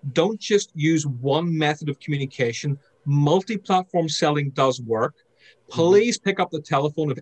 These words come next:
Speaker 1: anybody shows interest, pick up the telephone. Do not negotiate by email. For the love of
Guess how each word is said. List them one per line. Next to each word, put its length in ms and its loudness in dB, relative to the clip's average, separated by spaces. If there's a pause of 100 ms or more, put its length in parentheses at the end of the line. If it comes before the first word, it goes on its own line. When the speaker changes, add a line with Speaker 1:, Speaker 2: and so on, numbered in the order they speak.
(140)
Speaker 1:
anybody 480 0
shows 340 0
interest, 600 -4 (440)
pick 280 0
up 140 -4
the 120 -4
telephone. 640 -2 (800)
Do 120 4
not 240 2
negotiate 640 0
by 180 -2 (220)
email. 400 0
For 160 -4
the 120 2
love 260 2
of 100 -2